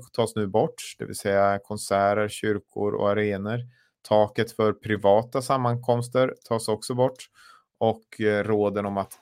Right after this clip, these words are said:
jobba hemifrån tas bort. Och det här innebär ju då att salonger kan fyllas, liksom kaféer och dansklubbar kan återgå till verksamhet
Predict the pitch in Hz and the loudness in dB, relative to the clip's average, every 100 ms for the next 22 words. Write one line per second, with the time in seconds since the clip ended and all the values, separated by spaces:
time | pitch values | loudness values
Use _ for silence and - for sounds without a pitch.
0 | - 107 107 92 95 107 95 92 - 104 | -8 -2 -2 -2 -2 -2 -6 -8 -8 -10
1 | 101 - - 107 98 - - 98 101 - | -10 -18 -8 -4 -4 -4 -16 -12 -12 -12
2 | - 107 107 110 123 120 120 110 107 127 | -14 -4 -2 2 4 2 -2 -4 2 2
3 | 139 127 117 117 - 107 107 120 131 135 | 2 -2 -4 -6 -4 -2 0 -2 -4 -6
4 | 123 113 113 117 120 - - 127 113 104 | -4 -2 -2 -4 -8 -10 -2 0 2 2
5 | 123 123 117 - 95 101 - 117 127 127 | 0 -4 -10 -10 -10 -8 -2 0 2 2
6 | 117 107 110 104 - 110 110 120 117 120 | 2 0 0 -2 -4 -2 0 2 2 0
7 | - - _ 107 110 107 101 98 101 104 | -14 -20 _ -4 -2 -2 -6 -4 -2 -2
8 | 101 - 92 101 | -2 -10 -6 -6